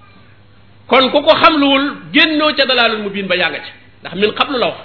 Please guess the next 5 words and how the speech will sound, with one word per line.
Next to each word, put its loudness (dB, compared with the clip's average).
Gannaaw 2
amagul 4
nag, 2
xamlu -2
ba 4